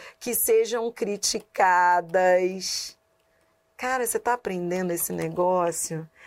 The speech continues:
Agora sim! Que critiquem. Você entendeu o que critiquem?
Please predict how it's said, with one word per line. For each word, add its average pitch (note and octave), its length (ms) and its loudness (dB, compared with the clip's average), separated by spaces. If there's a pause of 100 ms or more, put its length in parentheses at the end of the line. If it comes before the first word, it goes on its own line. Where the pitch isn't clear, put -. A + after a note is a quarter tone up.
(340)
Agora D#4+ 760 4
sim! D#4+ 1200 -2 (640)
Que D4+ 160 -4
critiquem. C4+ 920 -4 (1300)
Você - 160 -4
entendeu G#3 380 0
o F#3+ 40 -6
que G3+ 140 -8
critiquem? F#3 800 -6